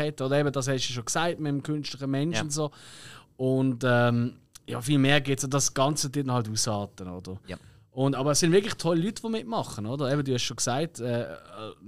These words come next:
Speaker 1: du schon jemanden genannt? Neben
Speaker 2: Nein,
Speaker 1: mir?
Speaker 2: noch nicht,
Speaker 1: Mhm,
Speaker 2: aber, ähm,
Speaker 1: sorry.
Speaker 2: die zweite Hauptrolle ist eigentlich so die Kate Mara.
Speaker 1: Ja.
Speaker 2: Ähm, Kate Mara, die kennt man zum Beispiel negativerweise aus einem, äh, ganz, ganz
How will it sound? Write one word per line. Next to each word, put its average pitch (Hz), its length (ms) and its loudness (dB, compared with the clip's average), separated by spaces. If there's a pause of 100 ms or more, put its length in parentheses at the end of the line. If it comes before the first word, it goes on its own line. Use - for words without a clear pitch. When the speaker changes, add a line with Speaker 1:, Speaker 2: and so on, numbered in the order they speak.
Speaker 1:
du 135 40 2
schon 143 180 4
jemanden 120 180 -2
genannt? 175 440 -2
Neben 143 160 0
Speaker 2:
Nein, 131 200 4
Speaker 1:
mir? 208 60 0
Speaker 2:
noch 165 200 4
nicht, 220 180 -2
Speaker 1:
Mhm, - 60 6
Speaker 2:
aber, 156 240 6
ähm, 143 140 8
Speaker 1:
sorry. 117 120 2
Speaker 2:
die 135 220 -2
zweite 135 420 2
Hauptrolle 127 440 2
ist 123 80 -2
eigentlich 110 200 0
so 110 140 -4
die - 180 -20
Kate 113 380 2
Mara. 143 480 4 (480)
Speaker 1:
Ja. 151 100 -8 (540)
Speaker 2:
Ähm, 131 180 0 (180)
Kate 143 360 0
Mara, 139 300 4
die 139 100 -10
kennt 131 340 0
man 120 320 0 (1900)
zum 269 300 6
Beispiel 165 520 -4
negativerweise 156 840 0
aus 147 220 -4
einem, 135 140 2
äh, 123 260 6
ganz, 208 280 0
ganz - 720 -2